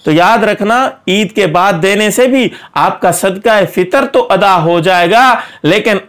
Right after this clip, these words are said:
अजर और सवाब वो नहीं मिलेगा जो ईद से पहले आप देंगे,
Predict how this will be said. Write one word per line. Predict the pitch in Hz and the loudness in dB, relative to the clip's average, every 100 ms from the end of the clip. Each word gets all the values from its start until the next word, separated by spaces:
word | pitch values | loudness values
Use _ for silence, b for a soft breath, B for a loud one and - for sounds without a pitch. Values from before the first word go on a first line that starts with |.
| 226 | -2
अजर | 262 294 269 | 0 2 2
और | 233 | 0
सवाब | - 196 196 185 170 | 0 2 2 2 2
वो | 196 277 | 2 4
नहीं | 262 339 | 2 0
मिलेगा | 339 330 285 262 240 | 0 2 2 2 2
जो | 214 202 | 0 0
ईद | 214 202 | -2 -2
से | 196 | -4
पहले | - 196 190 | 0 2 2
आप | 175 170 | 2 0
देंगे, | 147 180 180 233 247 | 0 -2 0 0 -2